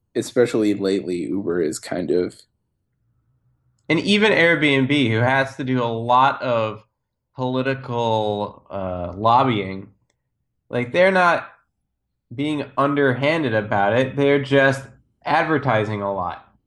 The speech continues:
Speaker 2: for their stuff and spending money on lawyers and lobbying, and that's fine. But to, to imply to someone that you're gonna stalk them because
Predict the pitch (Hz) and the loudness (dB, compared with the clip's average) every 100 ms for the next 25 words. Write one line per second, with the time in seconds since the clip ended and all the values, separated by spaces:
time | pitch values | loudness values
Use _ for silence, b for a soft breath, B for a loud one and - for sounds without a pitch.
0 | _ _ - 117 110 110 - 160 - - | _ _ -8 -4 -2 -2 0 0 0 -6
1 | - _ - 110 113 113 113 117 123 123 | -18 _ -12 -8 -6 -6 -6 -4 -4 -2
2 | 143 151 117 107 113 120 143 135 110 101 | -2 0 0 0 0 0 2 2 0 -2
3 | 107 104 104 - - - - _ _ - | -4 -4 -6 -10 -20 -20 -20 _ _ -14
4 | - 156 139 107 110 147 165 - - - | -2 0 2 0 0 -2 -2 -8 -20 -20
5 | - 143 160 165 110 120 117 - 143 123 | -2 2 2 2 -2 -4 -6 -6 -2 -2
6 | 113 113 - - _ _ _ _ _ _ | -2 -6 -14 -20 _ _ _ _ _ _
7 | - - 147 135 131 143 135 143 156 160 | -16 -4 0 2 2 -2 2 2 2 0
8 | 156 135 131 120 131 135 113 - 123 123 | -2 -2 -2 -2 -2 -2 -4 -2 2 2
9 | 127 143 135 135 123 117 127 120 120 117 | 2 -2 -2 -2 -4 -2 0 2 0 -4
10 | 113 - | -10 -14